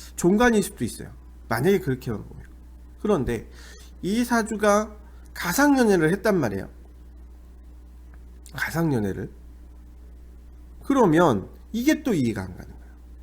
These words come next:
만약에 연기를 했다 그러면 상관이 없는데 이거 가상연애를 했고, 물론 이 가상연애 자체를, 어, 이 사람이 연기로 받아들였다면 뭐 그럴 수 있어요.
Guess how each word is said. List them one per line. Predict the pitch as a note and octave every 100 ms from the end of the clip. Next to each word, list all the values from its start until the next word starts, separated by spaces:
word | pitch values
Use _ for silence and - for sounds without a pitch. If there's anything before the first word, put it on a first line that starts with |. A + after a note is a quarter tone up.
| - -
만약에 | G#2 A#2 A3 A#3+ D3
연기를 | A2+ C#3 G#3+ C#4+ B3
했다 | - D3
그러면 | C3+ D3+
상관이 | F3 F3+ E3+ A#2
없는데 | G2+ G2 G#2+
이거 | F3+ -
가상연애를 | - A2 G#3+ C#4 C#4+ G#3+ E3 C3+
했고, | A#2 - F#3 A#3+ - - - - - - - - -
물론 | F3+ A#3+ A3 D#3
이 | F#3 F#3 F3+
가상연애 | C3+ C#3 G#3+ G3+ E3 E3
자체를, | - G#2 - C#3+ B2 C#3 B2 G2+ - - - - - -
어, | - G#2+ G2+ G2+ F#2+ -
이 | C#3
사람이 | E3+ G#3 G3 D#3+ D#3+ C#3
연기로 | A2+ B2 F#3+ A#3 C#4 B3
받아들였다면 | D3+ C#3 C#3 B2 - - G2 G#2+ B2+ G2+ - - - - - - -
뭐 | - F3
그럴 | F3+ F#3+
수 | E3+
있어요. | A2+ G#2+ F2+